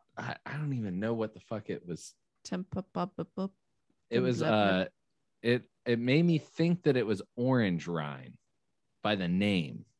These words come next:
Speaker 1: uh, Tanaranje or something like that.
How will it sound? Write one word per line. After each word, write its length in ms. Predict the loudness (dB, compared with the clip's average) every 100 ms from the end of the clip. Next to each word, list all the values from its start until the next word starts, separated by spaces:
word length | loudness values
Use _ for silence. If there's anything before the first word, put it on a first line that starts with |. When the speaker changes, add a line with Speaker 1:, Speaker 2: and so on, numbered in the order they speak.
| _ _ -4
Speaker 1:
uh, 80 | -4 -6 -16
Tanaranje 1300 | -6 0 2 2 2 2 2 0 0 -4 -6 -6 -8 -10
or 40 |
something 420 | -8 -8 -6 -4
like 160 | -4 -6
that. 260 | -6 -6 -6